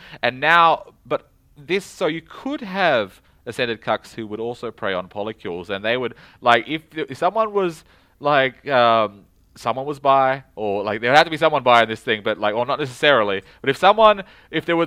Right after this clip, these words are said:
if the things were correct where, s-, where an ascended cuckold could sleep, uh, illic-, illicitly with every single member of a polycule,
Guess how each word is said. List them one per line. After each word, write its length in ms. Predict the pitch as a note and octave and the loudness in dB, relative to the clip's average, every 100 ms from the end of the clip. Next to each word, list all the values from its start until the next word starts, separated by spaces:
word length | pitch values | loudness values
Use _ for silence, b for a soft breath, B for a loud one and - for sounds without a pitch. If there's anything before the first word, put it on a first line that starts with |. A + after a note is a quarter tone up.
| C3+ | -4
if 160 | E3 | -8
the 80 | - | -6
things 320 | D3 G#3+ B3 | -4 -4 -2
were 80 | A#3 | -4
correct 560 | G#3+ G3+ E3+ D#3+ - - | -4 -4 2 2 2 -4
where, 120 | C3+ | -4
s-, 160 | B2+ G2+ | -4 -12
where 300 | D3 C#3 B2+ | -2 2 2
an 200 | - C3 | 0 -6
ascended 420 | A#2+ C#3+ D3 C#3 | -4 -4 -4 -4
cuckold 560 | D3+ C3 C3+ A#2+ A2+ - | -2 0 0 -2 -4 -10
could 400 | - C3 A2+ A2+ b b _ | -8 -6 -6 -10 b b _
sleep, 460 | - - D3 C#3+ - _ _ _ - | -18 -4 -4 -4 -10 _ _ _ 0
uh, 240 | A#2 F#2+ - - | 0 0 -4 -4
illic-, 320 | D3+ - - | -4 -4 -6
illicitly 640 | D3 C#3+ D#3 - B2+ A#2+ | -4 -4 -6 -8 -6 -6
with 220 | G2+ G#2 - | -6 -10 -2
every 380 | B2+ C3+ C#3 | -2 -2 -6
single 340 | B2+ C#3 B2 A2 | -6 -8 -8 -6
member 340 | A#2+ A2+ G#2 | -6 -4 -4
of 100 | F#2+ | -4
a 40 | G2 | -6
polycule, 640 | A#2 A2+ A2+ G#2 F#2 | -4 -4 -6 -8 -8